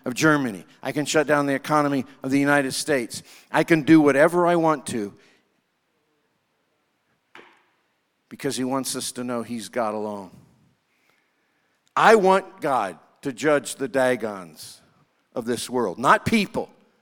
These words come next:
the false deities. Anybody with me?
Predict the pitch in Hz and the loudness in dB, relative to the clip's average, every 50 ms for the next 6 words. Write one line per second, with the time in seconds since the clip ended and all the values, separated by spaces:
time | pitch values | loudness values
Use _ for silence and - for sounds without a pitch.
0 | _ _ _ _ _ _ _ _ 127 - - 151 151 143 135 - - - - _ | _ _ _ _ _ _ _ _ -10 -6 0 0 2 2 2 -2 -6 -10 -10 _
1 | 143 139 131 127 117 101 85 67 - - - - - - - _ _ _ _ _ | -6 -4 -4 -4 -4 -8 -12 -14 -16 -18 -18 -18 -20 -20 -20 _ _ _ _ _
2 | _ _ _ _ _ _ _ _ _ _ _ - 127 127 139 139 139 139 147 143 | _ _ _ _ _ _ _ _ _ _ _ -8 -4 0 0 2 2 2 0 0
3 | 143 - 165 165 160 151 | -2 -4 -6 -8 -8 -8